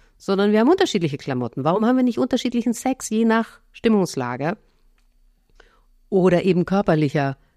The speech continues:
Fähigkeit? Ähm, dann wird's für Frauen wesentlich leichter, wenn wir auch Petting oder Knutschen oder Fummeln, ähm, dazu zählen als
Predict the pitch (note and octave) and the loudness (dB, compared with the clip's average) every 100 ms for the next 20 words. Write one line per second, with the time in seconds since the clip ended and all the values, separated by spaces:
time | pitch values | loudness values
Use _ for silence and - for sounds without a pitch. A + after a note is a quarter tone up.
0 | _ _ - - E3+ D3 B2 - C3 C3+ | _ _ -16 -2 2 2 0 -6 -6 -2
1 | F3+ D#4+ - _ _ _ - _ _ - | -2 -4 -16 _ _ _ -20 _ _ -4
2 | E3 D#3+ E3+ - F3 G3 G#3 G#3+ - G3+ | 0 0 -2 0 0 2 2 0 -2 -6
3 | - F#3+ G3+ F#3 G3 F#3+ F3 E3 E3 D#3+ | 0 2 2 2 2 0 -2 -2 -2 -2
4 | D#3 C3 D3+ D#3 D3 E3 - D#3+ - - | -2 -2 0 0 2 0 0 -4 -4 -2
5 | F#3 - E3+ E3 D3+ C#3+ - G3+ G3+ G#3+ | -2 2 2 2 0 -2 -2 0 0 0
6 | - E3 D#3 D#3 D3 D#3+ F3+ A3 G3+ F#3+ | 0 0 2 2 0 -2 0 2 4 6
7 | F3+ F3 F3 _ _ _ _ _ - F3 | 6 2 0 _ _ _ _ _ -4 0
8 | D#3+ D#3+ D#3 D#3 _ _ _ _ - F3 | 2 0 -2 -6 _ _ _ _ -4 -4
9 | - A3+ A#3 - - D3+ D3+ E3+ F#3+ - | 0 -2 -2 -2 0 2 2 0 -2 -6
10 | _ _ _ - D3+ E3 - | _ _ _ -2 0 0 -6